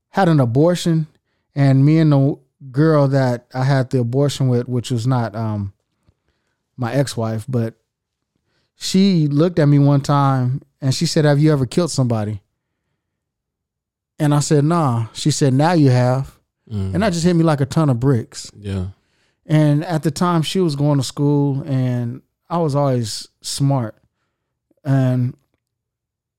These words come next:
Speaker 1: I was trying to figure out what I wanted to do with my life. And I used to help her with her homework. And so, uh, she said, "You should go to school 'cause you're smart." So I did, and then I graduated. And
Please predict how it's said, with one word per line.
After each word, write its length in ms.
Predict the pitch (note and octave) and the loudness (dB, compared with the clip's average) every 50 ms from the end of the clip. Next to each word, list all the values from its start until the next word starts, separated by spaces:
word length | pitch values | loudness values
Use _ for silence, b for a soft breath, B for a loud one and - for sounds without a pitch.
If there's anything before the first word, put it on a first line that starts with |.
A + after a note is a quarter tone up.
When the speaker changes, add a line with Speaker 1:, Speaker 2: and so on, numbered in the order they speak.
| _ _ _ - | _ _ _ -8
Speaker 1:
I 120 | C#3+ D3 | -4 -2
was 120 | D#3 D#3+ - | -2 -2 0
trying 180 | - F3+ E3 | 0 0 0
to 60 | D#3+ C#3 | 0 0
figure 260 | - - D#3+ D#3 D#3+ | 0 -2 0 0 2
out 120 | D3 C#3 | 2 2
what 120 | C#3 D3+ D3 | 2 2 2
I 40 | |
wanted 280 | C#3 C#3 D3 C#3+ C3+ A2+ | 2 2 2 2 0 -2
to 60 | B2+ | -4
do 180 | B2 B2+ D3 D3+ | -2 0 2 2
with 100 | C#3+ C3 | 2 2
my 100 | C3 B2+ | 2 0
life. 480 | B2+ C3+ D3 D#3 D3+ C#3+ C#3 - - - _ _ _ _ _ _ _ _ _ _ _ - | 0 0 0 0 -2 -4 -6 -10 -16 -20 _ _ _ _ _ _ _ _ _ _ _ -6
And 80 | D3 D#3+ | -2 0
I 40 | F3+ | 0
used 160 | F#3 E3 - | 0 0 2
to 80 | D#3 | 2
help 160 | C3+ C#3+ C#3 - | 2 2 2 2
her 80 | C#3+ | 0
with 160 | C3 C3+ C#3 | 2 2 2
her 80 | C3+ B2+ | 2 2
homework. 440 | B2 C3+ C3+ C3+ C3+ C3+ B2+ C3 - | 2 2 0 0 0 -2 -2 -2 -2
And 300 | C3 C3 B2+ B2 A#2+ A#2 | 0 0 0 0 -2 -4
so, 360 | - - C#3 C3 C3 B2+ B2+ | -4 -2 -2 -2 0 -2 -2
uh, 100 | - - | -4 -6
she 220 | C#3+ D3+ E3 F3 | -8 -8 -8 -6
said, 180 | F3 F3 E3+ E3+ | -4 -2 -2 -2
"You 80 | F3+ F#3+ | -2 -2
should 160 | - - D#3 | -4 -4 0
go 120 | D#3 D#3+ | 0 0
to 60 | D#3+ | 0
school 220 | D3 - - F3 E3 | -2 -2 -2 -2 -2
'cause 100 | C#3+ C3+ | 0 0
you're 120 | D3 C#3 | 0 -2
smart." 380 | C3+ - - E3 D3+ C#3 C3 - B B B B B B B | -2 -4 -6 -4 -4 -4 -4 -6 B B B B B B B
So 200 | - - D#3+ D3 | -4 0 2 2
I 80 | C3+ | 2
did, 340 | B2+ B2+ C3+ D#3+ F#3 F#3+ E3 | 0 0 2 2 2 4 4
and 140 | D3 C#3+ C#3 | 2 4 4
then 140 | C#3 C3+ C3 | 4 2 2
I 60 | A#2+ | 0
graduated. 840 | A2 A#2+ C#3+ D#3+ E3+ D#3+ C3+ C3 A#2+ A#2 A#2 A2+ A2 A#2 G#2 - _ _ _ _ _ _ _ _ _ _ _ _ _ _ _ - | 0 0 0 0 0 0 0 0 0 0 -2 -2 -4 -6 -8 -10 _ _ _ _ _ _ _ _ _ _ _ _ _ _ _ -4
And 300 | - C#3 C#3+ D3 D#3 - | 0 2 2 2 2 0